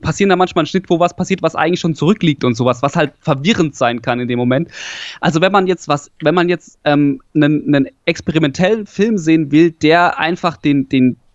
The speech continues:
der einem, der einem sehr intensives Gefühl gibt und sehr bedrückend auf einen wirkt, dann kann man das machen. Ich würde eine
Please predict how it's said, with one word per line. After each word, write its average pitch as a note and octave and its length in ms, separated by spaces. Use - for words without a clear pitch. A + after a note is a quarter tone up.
der D#3 260
einem, C#3+ 260
der C3+ 140
einem D#3 240
sehr F#3 180
intensives F#3+ 560
Gefühl A3 440
gibt - 260
und D3+ 160
sehr F3 160
bedrückend F#3 520
auf F#3 200
einen F3 180
wirkt, F3+ 160
dann - 100
kann F#3 160
man G3+ 140
das E3 200
machen. F3+ 400
Ich - 220
würde G3+ 600
eine D3+ 200